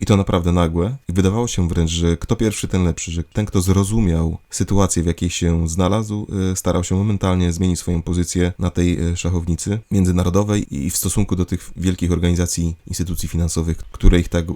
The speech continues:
łatwo, y, udupiły. Gdybyśmy mieli lecieć po kolei, mniej lub bardziej po kolei, może nie tak do końca chronologicznie, ale w znaczeniu ważności sytuacji, to takim momentem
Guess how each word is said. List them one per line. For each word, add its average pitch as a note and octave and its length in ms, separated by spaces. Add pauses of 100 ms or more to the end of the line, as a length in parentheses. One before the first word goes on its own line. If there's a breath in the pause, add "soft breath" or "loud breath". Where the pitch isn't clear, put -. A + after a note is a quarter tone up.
(120)
łatwo, F2 500
y, E2 500 (100)
udupiły. E2 440 (240)
Gdybyśmy F#2+ 380
mieli A#2+ 180
lecieć C3+ 260 (200)
po A2+ 100
kolei, A2 500
mniej A2 240
lub F2+ 160
bardziej F2 320
po E2+ 120
kolei, F2 420
może F2 260
nie F2+ 120
tak F2+ 160
do E2+ 100
końca F#2 240
chronologicznie, F2+ 720
ale E2 200 (420 loud breath)
w F2 80
znaczeniu F2+ 600
ważności F2+ 480
sytuacji, F2 600
to F2 260 (120)
takim F2 540
momentem E2+ 720